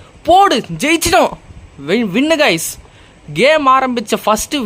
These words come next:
வெ-, வெறும் நம்ம இந்த வீடியோ ஆரம்பிச்ச அஞ்சு நிமிஷத்துலயே நம்ம வின் பண்ணிட்டோம் கைஸ்.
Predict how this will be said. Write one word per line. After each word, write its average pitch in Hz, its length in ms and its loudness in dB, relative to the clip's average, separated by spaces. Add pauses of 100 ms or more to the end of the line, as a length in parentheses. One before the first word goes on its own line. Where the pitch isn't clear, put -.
வெ-, 160 340 0
வெறும் 226 320 2
நம்ம 165 220 -2
இந்த 156 520 -2 (180)
வீடியோ 247 280 0
ஆரம்பிச்ச 214 400 0
அஞ்சு 202 280 0
நிமிஷத்துலயே 262 400 -2
நம்ம 233 180 -2
வின் 220 220 -2
பண்ணிட்டோம் 214 360 0
கைஸ். 127 240 -4